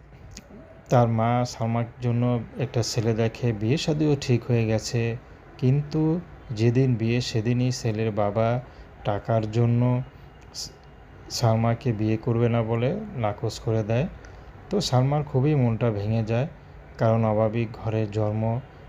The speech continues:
তার মা পরের বাসায় কাজ করে যতটুকু কামিয়েছিল, জমিয়েছিল, তা দিয়েই স-, ঘরটাকে সাজায় এবং সালমাকে বিয়ে দেওয়ার চেষ্টা করে, কিন্তু যৌতুকের টাকার জন্য সালমাকে আর কেউ বিয়ে করে না।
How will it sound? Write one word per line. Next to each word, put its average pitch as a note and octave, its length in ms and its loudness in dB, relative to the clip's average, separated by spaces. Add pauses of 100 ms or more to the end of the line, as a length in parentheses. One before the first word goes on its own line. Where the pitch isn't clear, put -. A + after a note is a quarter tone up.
(140)
তার G#2+ 220 4
মা G#2+ 420 2
পরের A2 240 0
বাসায় A2+ 360 -2
কাজ G#2+ 240 -2
করে A2+ 220 -2
যতটুকু A2+ 680 -2
কামিয়েছিল, A2 720 0 (680)
জমিয়েছিল, D#3 580 2
তা A#2 220 2
দিয়েই B2 400 2 (680)
স-, - 140 -12 (120)
ঘরটাকে A#2 500 2
সাজায় A2 560 0 (400)
এবং A2+ 240 0
সালমাকে A2 480 0
বিয়ে G#2+ 260 2
দেওয়ার A2 260 2
চেষ্টা A2 340 -2
করে, G#2 380 -2
কিন্তু D3+ 480 0 (440)
যৌতুকের C3+ 440 0
টাকার A#2 300 2
জন্য A2+ 480 0 (380)
সালমাকে G#2+ 560 -2
আর G#2+ 60 0
কেউ A2 180 -2
বিয়ে G#2 220 -2
করে G2+ 240 -2
না। F#2+ 200 -6